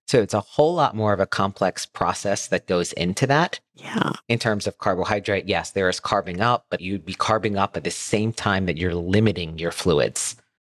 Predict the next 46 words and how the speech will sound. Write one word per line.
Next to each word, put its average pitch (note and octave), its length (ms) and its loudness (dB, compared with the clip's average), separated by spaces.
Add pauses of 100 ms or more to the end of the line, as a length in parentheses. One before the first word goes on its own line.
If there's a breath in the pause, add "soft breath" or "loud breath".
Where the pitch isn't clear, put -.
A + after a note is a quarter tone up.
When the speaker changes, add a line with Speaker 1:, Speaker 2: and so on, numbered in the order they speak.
(140)
Speaker 2:
Oh, A3 1400 -2
okay. F3 540 0 (240)
Speaker 1:
Yeah. F2 240 2
So - 120 -6
there's G#2+ 220 -2
a - 60 -10
whole C#3 240 6
bunch C3 260 0
of G#2+ 80 0
ways G2+ 240 4
to - 100 -8
kinda F#2+ 220 0
go F2+ 160 2
about E2 360 2
that, A#2 180 2
but - 100 2
how G#2+ 260 -2
that F2+ 240 -2
would F2+ 140 -4
look G2 380 0
different E2 420 0 (340)
is G#2 120 0
that G2+ 160 2
you're G2 80 2
carbing F2+ 420 0
up E2+ 180 0
at F2+ 140 -2
the - 80 -8
same F#2 200 0
time F2+ 200 0
as E2 80 0
you're E2+ 140 2
limiting E2+ 420 0
your D#2+ 100 -4
fluids, - 520 0 (340)
and G2 160 -2
that F2 160 -6
your F#2+ 140 -6
lower C3+ 320 6
carbs F2+ 580 -2
occur F2+ 340 0 (140)
earlier A2 380 2
in E2 100 -4
the D2 80 -6
week. C#2+ 320 -4 (960)
Speaker 2:
Oh. F3 420 -2